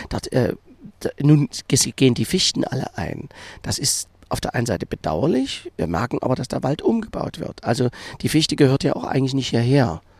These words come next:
Ja, die ist ja, äh, erst vor zweihundertfünfzig Jahren hierher gekommen und die stirbt jetzt aus durch die Trockenheit. Dennoch bleibt es ganz interessant, ja, die, die, dieser Waldumbau.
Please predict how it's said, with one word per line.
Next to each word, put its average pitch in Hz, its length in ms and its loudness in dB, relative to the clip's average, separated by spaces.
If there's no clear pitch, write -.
Ja, 107 200 4
die 127 100 0
ist - 120 0
ja, 107 180 2
äh, - 220 -4
erst - 280 0
vor 113 360 0
zweihundertfünfzig 123 1400 -2
Jahren 175 300 4
hierher 120 300 4
gekommen 147 400 4
und 139 160 6
die 131 80 2
stirbt - 340 2
jetzt - 180 -2
aus 165 220 4
durch 175 180 0
die - 120 -18
Trockenheit. - 840 0
Dennoch 226 420 6
bleibt 147 400 2
es - 200 0
ganz - 300 -2
interessant, 160 800 -2
ja, 120 220 0
die, 151 140 2
die, 143 200 -4
dieser 127 320 2
Waldumbau. - 640 2